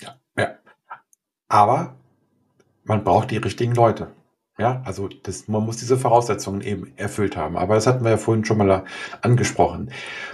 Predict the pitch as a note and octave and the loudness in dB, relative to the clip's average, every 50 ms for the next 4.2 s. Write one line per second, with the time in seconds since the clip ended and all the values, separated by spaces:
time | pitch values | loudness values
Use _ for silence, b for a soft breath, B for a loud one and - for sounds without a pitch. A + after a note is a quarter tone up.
0 | B B B B2+ C3 C#3 C#3 D3 D3 D3 C#3+ D3 C3+ - _ _ _ _ _ - | B B B 6 6 6 6 6 4 2 0 -2 -10 -14 _ _ _ _ _ -12
1 | A#2+ - - - - _ _ _ _ _ _ _ _ _ - C3 B2 B2+ - C#3+ | -10 -10 -12 -14 -20 _ _ _ _ _ _ _ _ _ 2 4 4 4 4 2
2 | C#3+ C3+ B2+ C3 - D3 D3+ D#3+ E3 - C#3 C3 C3 C3+ C3 B2+ - - - - | 4 4 4 4 4 4 4 4 6 6 6 6 6 4 0 -2 -2 -4 -4 -2
3 | - A2+ A#2 G#2+ A2+ A2+ - - - - G#2+ G#2+ - - A#2 G#2+ - - - B2+ | 0 2 4 4 4 2 0 0 -2 -4 -4 -4 -4 -6 -8 -8 -8 -8 -8 -8
4 | - G2+ G2+ | -6 -6 -6